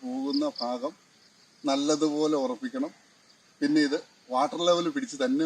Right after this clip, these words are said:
ഉറപ്പിക്കണം. കാരണം ഇതിൻ്റെ മുകളിലേക്ക് വരാൻ പോകുന്ന ഒരു മൂന്ന് നാല് വർഷം കഴിയുമ്പോഴത്തേക്കും ഒരു മുന്നൂറ് നാനൂറ് കിലോ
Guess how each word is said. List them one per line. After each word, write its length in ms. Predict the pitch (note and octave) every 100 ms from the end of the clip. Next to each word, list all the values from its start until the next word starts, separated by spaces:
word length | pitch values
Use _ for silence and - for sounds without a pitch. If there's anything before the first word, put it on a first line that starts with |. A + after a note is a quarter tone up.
| C4+
ഉറപ്പിക്കണം. 400 | A2 - F#2+ G#2+ -
കാരണം 320 | - C3 G3 - _ - G#4+ _ _ G#4 F4+
ഇതിൻ്റെ 240 | C#4+ E3 E3+ D3
മുകളിലേക്ക് 540 | C3+ D#3 D#3 E3 D#3 C3+
വരാൻ 260 | B2+ C#3 D3+ B2
പോകുന്ന 220 | A#2+ A#2 A#2
ഒരു 80 | A2+
മൂന്ന് 200 | A#2 C3 C#3+
നാല് 140 | C#3+ C#3+
വർഷം 180 | A#2+ C3 B2+
കഴിയുമ്പോഴത്തേക്കും 680 | A2+ G#2+ A2+ G#2 G#2 A#2+ - _ _ _ -
ഒരു 100 | B3 C4
മുന്നൂറ് 400 | C4+ D3 D3+ D#4 B3+
നാനൂറ് 400 | F3+ C3+ C#3 C3+
കിലോ 180 | A#2+